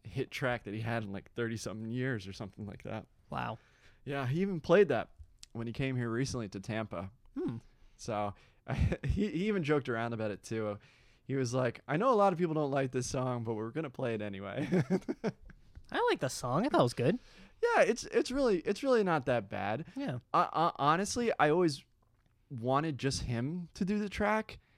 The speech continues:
Speaker 1: and seeing it live, I was like, "I actually kinda like the song with just him on it."
Speaker 2: You know, my favorite story about the recording of that song is when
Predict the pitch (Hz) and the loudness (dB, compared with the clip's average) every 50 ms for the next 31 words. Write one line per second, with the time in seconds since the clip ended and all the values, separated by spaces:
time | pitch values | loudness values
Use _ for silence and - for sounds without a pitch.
0 | _ _ _ - - 143 131 - - 180 196 190 180 - - - 135 165 208 196 | _ _ _ -4 -2 -2 0 0 2 2 2 2 2 0 0 2 4 4 4 4
1 | 147 135 131 127 147 156 - 190 - 240 - - 294 190 - 196 - 208 202 208 | 4 2 0 0 -2 -4 -4 -4 -6 -4 -4 -6 -8 -4 -2 -2 -2 -2 -2 -2
2 | 202 - 196 180 - - 226 226 202 185 170 170 160 - - 147 165 165 - - | -2 -2 -4 -4 -2 -2 0 0 0 0 -2 -4 -4 -2 2 2 2 4 2 0
3 | 170 160 131 113 95 78 85 78 65 - - 139 135 127 123 - 180 180 170 156 | 0 0 0 -2 -2 -4 -6 -10 -8 -6 -4 -2 -2 -2 0 4 6 6 6 6
4 | 135 - - - 160 160 151 139 131 120 127 120 117 - - 120 113 110 107 120 | 4 0 4 6 8 8 10 8 8 6 4 2 0 0 0 -2 0 0 0 -2
5 | 117 - - - 143 139 135 127 117 107 110 101 - - - 110 104 104 104 104 | -4 -6 0 2 4 4 4 2 0 -2 -4 -4 -4 -4 -6 -4 -4 -6 -8 -8
6 | 101 101 101 - - 113 110 107 107 | -10 -10 -10 -8 -8 -8 -8 -8 -10